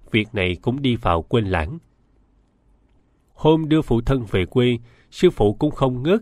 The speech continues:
nhét đồ vào túi xách. Khi đứng trước chuyến xe, sư phụ không dừng vẫy tay.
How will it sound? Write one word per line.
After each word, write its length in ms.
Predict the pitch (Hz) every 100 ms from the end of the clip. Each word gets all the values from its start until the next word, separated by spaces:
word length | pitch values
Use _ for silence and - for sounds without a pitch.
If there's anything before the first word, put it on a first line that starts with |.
| -
nhét 240 | 151 190 -
đồ 180 | 90 87
vào 220 | 98 82
túi 180 | 123 147
xách. 220 | 196 202 _ _ _ _ _ _ _ -
Khi 180 | 139 135
đứng 220 | 143 170
trước 200 | 196 202
chuyến 180 | 147 139
xe, 360 | - 110 104 - _ _
sư 220 | - - 170
phụ 300 | - 101 104
không 280 | 147 135
dừng 220 | 110 107 85
vẫy 220 | 127 113 -
tay. 240 | 110